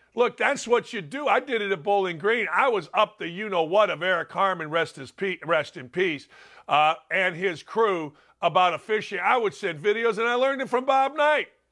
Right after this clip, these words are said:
I had to fly out to Defiance, Ohio, I think it was, or maybe it was Findlay. I don't know. After we lost to Minnesota, uh, we stayed up literally all night making tapes of the bad calls. I got in a private plane.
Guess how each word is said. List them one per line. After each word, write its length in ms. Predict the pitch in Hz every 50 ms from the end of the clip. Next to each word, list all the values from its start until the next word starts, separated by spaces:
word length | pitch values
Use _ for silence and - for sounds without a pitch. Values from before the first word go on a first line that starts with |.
| _ _ _ _ _ _ _ _ _
I 100 | - 247
had 40 | 285 269
to 80 | 247
fly 560 | - - - 196 214 240 262 277 269 269 269
out 320 | 262 269 269 262 202 139 - _ _ _ _ _ _ _ _ _
to 100 | 185 170
Defiance, 640 | 156 180 175 - - 233 247 269 269 262 254 - -
Ohio, 480 | 247 226 202 226 240 247 247 233 208
I 80 | 180 170
think 300 | - - 196 165 160 -
it 120 | 180 165
was, 220 | 160 180 190 208 190
or 60 | 196
maybe 260 | 196 226 240 220 240
it 80 | 240 190
was 180 | 185 165 -
Findlay. 420 | - - - 196 196 185 170 160 147 -
I 180 | 180 196 208 202
don't 280 | 160 135 127 _ -
know. 380 | 117 131 143 147 147 151 143 _ _ _ _ _ _ _
After 320 | - 196 226 226 - - 233
we 100 | 220 220
lost 380 | 214 220 226 220 220 202 -
to 80 | - 202
Minnesota, 800 | 196 214 208 196 175 - - 220 220 240 233 208 170 156 143 - _ _ _ _ _ _ _ _ _
uh, 120 | - 185 -
we 140 | 170 202 -
stayed 380 | - - - 233 233 233 226
up 240 | 233 226 220 - _ _ -
literally 420 | 220 220 233 233 226 214 208 202
all 220 | 202 208 202 196 190
night 380 | 190 202 208 202 196 165 147 _ _ _ _ _ _ _ _ _ _ _ _ _ _ _
making 380 | - 202 214 202 - 185 165
tapes 340 | - - 214 226 220 151 -
of 60 | 202
the 80 | 180 165
bad 380 | 131 - 208 202 202 196 - -
calls. 420 | - 208 208 196 180 175 175 - _ - _ _ _
I 80 | 190
got 160 | 196 214 226 202
in 60 | 175
a 40 | 147
private 540 | - - 190 208 208 226 214 202 160 _
plane. 560 | - - 170 196 214 202 175 165 165 165 170